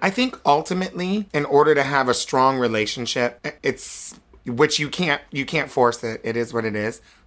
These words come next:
I think you need to, um, be able to introduce your partner to your friends. There's a lot of reasons why people don't introduce their partner to, uh,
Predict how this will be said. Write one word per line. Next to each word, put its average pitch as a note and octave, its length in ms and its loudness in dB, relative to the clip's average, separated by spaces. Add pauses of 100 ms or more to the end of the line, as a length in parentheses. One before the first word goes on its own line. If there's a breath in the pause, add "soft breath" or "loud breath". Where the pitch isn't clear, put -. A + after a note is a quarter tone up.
(100)
I C#3 100 -6
think D3+ 240 -4
you C#3 120 -2
need C3 320 -2
to, A#2 540 -2
um, A2+ 460 0
be B2+ 200 2
able B2 180 2
to - 120 -4
introduce A#2+ 840 -4 (140)
your A#2 420 0
partner A#2+ 580 -4 (280 soft breath)
to B2 120 -4
your A2+ 100 2
friends. B2 240 -2
There's G3 120 0
a G#3 40 2
lot C#3+ 560 2
of B2+ 200 0
reasons B2 840 -8 (380 soft breath)
why A2+ 400 2
people C#3 720 4
don't C#3 300 2
introduce B2+ 580 -2
their A#2 220 2
partner A#2 440 -2
to, A2 340 -6 (120)
uh, - 60 -4